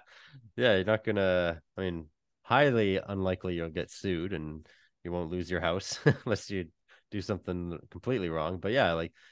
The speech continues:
and with your coaching, you've managed to do, like, I bet you you've passed on what that your coach had done for you that got you into coaching. You probably inspired people too. Like, they're like, "Oh yeah, the Kyle was great. Now I'm, I'm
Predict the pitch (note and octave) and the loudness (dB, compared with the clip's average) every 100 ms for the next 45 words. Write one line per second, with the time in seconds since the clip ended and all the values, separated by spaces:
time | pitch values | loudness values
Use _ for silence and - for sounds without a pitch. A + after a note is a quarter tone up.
0 | _ F#2 F#2 F2 D#2+ F2 - F#2 G#2+ A2 | _ -8 -6 -6 -8 -8 -6 -4 -2 -2
1 | - F2+ F2 F#2+ F2 F#2 F2 - - E2+ | -2 -6 -4 -6 -4 -2 -2 -8 -14 -8
2 | F2+ F2 E2+ D#2 _ F#2 D#2+ F2+ G#2+ - | -6 -4 -6 -12 _ -8 -6 -4 -4 -4
3 | F2+ F2+ - E2+ - - F2 E2+ E2 D#2 | -8 -8 -2 -2 -2 -6 -4 -4 -6 -10
4 | _ _ _ - F#2 D2+ F2 G2 F2 - | _ _ _ -4 -4 -4 -4 -4 -4 -8
5 | _ G2 G2+ - F#2 - D#2+ F2+ E2 E2+ | _ -10 -8 -6 -4 -6 -2 -2 -2 -6
6 | F#2+ F2+ D#2 E2+ - F2 G2+ F#2+ F2 D#2 | -4 -4 -2 -4 -4 -6 -6 -4 -6 -6
7 | D#2+ D#2+ D2+ F2+ E2+ E2 D#2+ - E2+ E2 | -8 -10 -8 -6 -6 -8 -8 -4 -4 -4
8 | F2+ E2 F2+ - A2 D#2+ D2+ - _ _ | -10 -10 -8 -4 -4 -4 -8 -12 _ _
9 | _ F2 F#2 D#3 G2+ D2+ _ C#3+ F#2 D2 | _ -8 -4 0 0 -2 _ -2 -2 -2
10 | _ _ _ _ _ _ D#2 F2 G2+ G2+ | _ _ _ _ _ _ -14 -6 -2 0
11 | G#2+ F#2+ B2+ C3 - E2 E2+ F#2 F2+ F2+ | -2 -4 0 0 -2 -4 -2 -2 -2 -4
12 | F2 - _ _ _ - E2+ F2 | -8 -12 _ _ _ -14 -12 -12